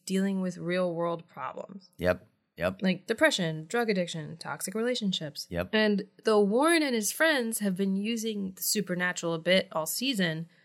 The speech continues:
Speaker 1: they are just human villains.
Speaker 2: Mm-hmm.
Speaker 1: And now Warren is just here as this vulnerable human hurting Buffy and her friend with just a man-made killing object. I, I don't know. I just find that interesting.
Speaker 2: Absolutely, yeah.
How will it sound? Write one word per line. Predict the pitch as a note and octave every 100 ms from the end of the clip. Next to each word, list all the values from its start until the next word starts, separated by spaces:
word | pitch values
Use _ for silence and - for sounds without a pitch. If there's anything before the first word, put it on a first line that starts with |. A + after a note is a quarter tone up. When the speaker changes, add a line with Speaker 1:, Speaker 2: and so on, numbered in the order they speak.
| _ _
Speaker 1:
they | G#3+ G#3
are | F#3 B3
just | A#3+ A3+ -
human | G#3 F3 E3
villains. | F3+ F#2+ - - - _ -
Speaker 2:
Mm-hmm. | F2+ E2 F2+ A2 -
Speaker 1:
And | G3+
now | G3
Warren | G#3 C4 D#4
is | A#3+ G3
just | G3+ -
here | A#3+ A3+
as | F#3
this | E3+
vulnerable | D#3+ F3 G#3 G#3+ F#3 F3+
human | E3+ A#3 G#3 E3+ E3+ - _
hurting | - G#3+ A3 F#3
Buffy | F3+ G3 F3 E3
and | D#3+
her | D#3+
friend | - A3+ A3 F3+ E3+ _ _
with | F#3+ G3+
just | - A3+ F#3+ -
a | F3+
man-made | D#3 F3+ G#3 A#3 G#3 F#3+ A3 F3+
killing | - G3 B3+ D3
object. | - - - - - - _
I, | - G#3
I |
don't | A3+
know. | A3
I | -
just | F#3+ -
find | F#3+ F3+
that | E3 -
interesting. | F#3+ F3+ - - - _ _ -
Speaker 2:
Absolutely, | A#2 A2 G2+ F#2 D#2+
yeah. | F#2+ F2 D2